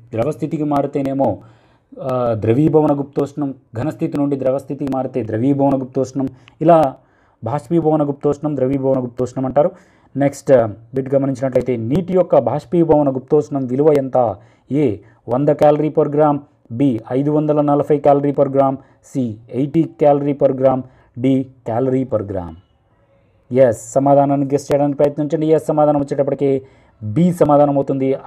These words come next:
ఐదు వందల నలభై calorie per gram నీటి బాష్పీభవన గుప్తోష్ణము ఐదు వందల నలభై calorie per gram. నెక్స్ట్ ఘన పదార్థము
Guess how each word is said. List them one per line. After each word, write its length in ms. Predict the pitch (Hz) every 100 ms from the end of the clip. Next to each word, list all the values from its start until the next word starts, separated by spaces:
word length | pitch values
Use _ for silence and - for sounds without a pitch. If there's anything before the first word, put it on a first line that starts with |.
| 135
ఐదు 160 | 151 147
వందల 340 | 147 143 139
నలభై 340 | 135 131 139 123
calorie 340 | 131 139 139 143
per 80 | 131 123
gram 240 | 123 113 104 - _ _ 113
నీటి 300 | 131 175 175 131
బాష్పీభవన 760 | 107 147 - 170 147 135 131 127
గుప్తోష్ణము 540 | 127 135 127 135 147 185 - - -
ఐదు 220 | 131 156 151
వందల 340 | 147 139 135 131
నలభై 280 | 123 123 120 120
calorie 320 | 117 120 113
per 80 | 110 107
gram. 260 | 104 95 85 - _ _ _ -
నెక్స్ట్ 300 | 131 120 127 107 - - - 117
ఘన 140 | 139
పదార్థము 640 | 160 170 170 165 143 160